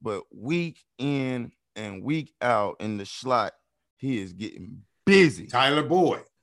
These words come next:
Speaker 2: Tyler
Speaker 1: Tyler
Speaker 2: Boyd.
Speaker 1: Boyd is getting busy. You know what I'm
Speaker 2: T B
Speaker 1: saying?
Speaker 2: is a bad dude, man. He
Speaker 1: Yeah,
Speaker 2: bad
Speaker 1: so
Speaker 2: dude.
Speaker 1: it's hard. It's hard right now. You don't know who to double. You don't know who to double
Speaker 2: And,
Speaker 1: when it
Speaker 2: and
Speaker 1: comes
Speaker 2: T,
Speaker 1: to the
Speaker 2: and,
Speaker 1: bench.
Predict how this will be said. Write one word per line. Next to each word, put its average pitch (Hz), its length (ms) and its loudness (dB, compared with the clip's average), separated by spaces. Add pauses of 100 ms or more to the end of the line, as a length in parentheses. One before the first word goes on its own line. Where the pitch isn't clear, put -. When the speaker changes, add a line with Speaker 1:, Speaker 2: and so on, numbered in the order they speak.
Speaker 2:
Tyler 202 220 8
Speaker 1:
Tyler 220 160 8
Speaker 2:
Boyd. 185 100 4
Speaker 1:
Boyd 135 220 6
is 120 160 -4
getting 107 360 -6
busy. 131 760 6
You 139 200 2
know 151 60 4
what 147 120 4
I'm - 60 6
Speaker 2:
T 226 60 2
B 208 60 0
Speaker 1:
saying? 151 300 2
Speaker 2:
is 120 120 -4
a 113 60 -2
bad 127 520 2
dude, 120 380 0
man. 90 380 -8 (140)
He 151 180 -2
Speaker 1:
Yeah, 143 60 2
Speaker 2:
bad 120 240 4
Speaker 1:
so 135 100 -2
Speaker 2:
dude. 113 320 -4 (460)
Speaker 1:
it's 190 140 -4
hard. 165 440 4
It's 160 100 -10
hard 165 480 6
right 127 180 0
now. 123 200 -2
You 127 120 -2
don't 165 160 -2
know 165 120 4
who 185 100 4
to 175 80 -2
double. 196 400 0 (480)
You 104 300 -6
don't 156 100 -2
know 156 120 0
who 160 120 -2
to 151 80 -4
double 147 280 2
Speaker 2:
And, 175 120 6
Speaker 1:
when 196 80 4
it - 20 6
Speaker 2:
and 151 100 0
Speaker 1:
comes 117 120 -2
Speaker 2:
T, 196 60 -2
Speaker 1:
to - 40 -6
the 175 120 4
Speaker 2:
and, - 180 -4
Speaker 1:
bench. - 20 -4